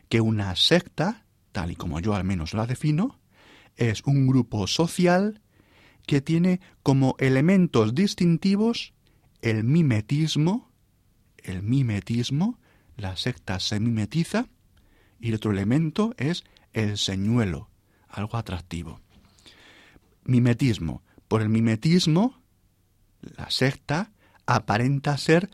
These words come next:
lo que no es. Se mimetiza, aparenta ser lo que no es. Y por el señuelo tiene eso, algo atractivo que lleva a captar miembros. Mimetismo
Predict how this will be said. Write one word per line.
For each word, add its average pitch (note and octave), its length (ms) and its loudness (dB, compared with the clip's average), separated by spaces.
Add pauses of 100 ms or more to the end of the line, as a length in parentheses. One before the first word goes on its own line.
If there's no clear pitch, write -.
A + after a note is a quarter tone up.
lo C3+ 320 4
que C3 180 2
no D#3 220 4
es. D3+ 320 0 (1300)
Se - 220 -6
mimetiza, G#2+ 720 -2
aparenta B2 560 -4
ser E3 260 -2
lo A2+ 200 0
que A#2 120 -2
no G#2 160 2
es. E2 220 -6 (260)
Y A2+ 120 -4
por G#2+ 200 -2
el G#2 120 0
señuelo E3+ 640 2 (340)
tiene A#2 400 0
eso, G#2 400 -4 (200)
algo A2+ 400 -2
atractivo G#2+ 880 0 (460)
que F2 200 -6 (180)
lleva A2 460 0
a G#2 140 -4
captar B2 540 -2
miembros. G#2 800 -2 (640)
Mimetismo G3 800 0